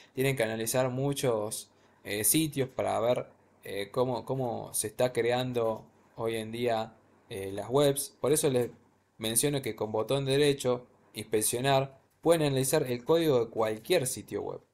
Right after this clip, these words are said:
siempre y cuando, eh, sea de open source. Hay algunas restricciones, sí, en algunos casos sí, van a haber restricciones. No siempre es así. Incluso yo puedo modificar código desde acá,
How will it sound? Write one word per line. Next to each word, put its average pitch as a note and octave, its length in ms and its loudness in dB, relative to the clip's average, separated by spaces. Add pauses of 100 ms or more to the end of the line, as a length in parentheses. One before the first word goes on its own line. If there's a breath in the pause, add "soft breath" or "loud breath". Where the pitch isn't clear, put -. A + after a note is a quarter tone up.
(580 loud breath)
siempre C3+ 380 2
y C#3 60 2
cuando, D#3+ 440 4 (100)
eh, A2 140 0
sea C3 260 4
de B2 80 6
open A2+ 280 0
source. - 440 -2 (380)
Hay B2 200 4
algunas C#3+ 400 4
restricciones, A#2 760 2
sí, B2+ 220 0
en G2+ 140 -6
algunos B2 360 -4
casos D3+ 360 2
sí, A#2+ 280 -4 (280)
van G#2+ 220 -2
a G#2 80 -4
haber G#2 180 0
restricciones. - 720 -14 (200)
No A#2+ 180 -2
siempre A2+ 340 -2
es - 120 -6
así. - 360 -6 (880)
Incluso B2+ 400 0
yo B2 200 2
puedo C3+ 200 6
modificar A#2 600 0
código A#2+ 420 2
desde G2+ 220 -4
acá, D#3 420 0